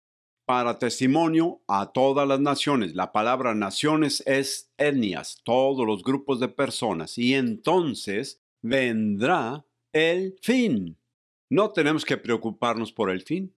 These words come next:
de cuándo va a suceder o cuáles son las señales.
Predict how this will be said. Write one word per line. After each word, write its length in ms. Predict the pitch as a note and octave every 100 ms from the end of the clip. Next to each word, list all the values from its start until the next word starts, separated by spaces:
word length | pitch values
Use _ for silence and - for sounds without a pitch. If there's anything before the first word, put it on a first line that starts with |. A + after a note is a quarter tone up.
| _
de 200 | - B2
cuándo 380 | B2 C#3+ C3+ B2
va 120 | B2
a 200 | B2+ A#2
suceder 640 | A2+ A#2+ - G#2+ A2 D#3+ F3
o 80 | C#3
cuáles 300 | B2+ A#2+ A2+
son 240 | - A#2
las 120 | A#2
señales. 640 | - G#2 G2+ B2+ D#3+ E3